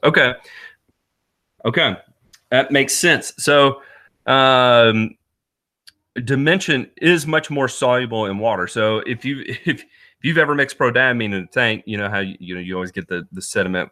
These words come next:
at the, at the bottom. It's, it's a, a little more difficult for it to go into suspension and stay in suspension, whereas Dimension does so rather easily. Because it does so rather easily, it can, um, it's gonna move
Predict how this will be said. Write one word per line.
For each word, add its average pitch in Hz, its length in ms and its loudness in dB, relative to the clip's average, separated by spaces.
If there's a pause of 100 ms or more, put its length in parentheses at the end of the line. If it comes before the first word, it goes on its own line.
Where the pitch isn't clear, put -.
(120)
at 98 160 -4
the, - 160 -10
at 90 160 -4
the 90 40 -14
bottom. 95 400 0
It's, 101 260 -4
it's 107 340 -2
a, 107 200 2 (100)
a 101 80 2
little 143 220 4
more 123 120 6
difficult 113 440 0
for 104 120 0
it 95 100 -4
to 95 60 -12
go 101 200 0
into 95 140 -2
suspension 101 580 -6
and 92 100 -6
stay 101 300 0
in 92 100 -4
suspension, 92 640 -6 (440)
whereas 98 200 -2
Dimension 98 460 0
does 90 240 -2
so 85 320 -6 (100)
rather 90 380 0
easily. 92 440 -4 (520)
Because 127 340 2
it 101 200 0
does 139 340 4
so 117 180 4
rather 101 400 2
easily, 101 520 -2 (960)
it 117 180 -6
can, 101 760 0
um, 85 1000 -4 (840)
it's 117 80 -14
gonna 113 160 0
move 117 560 0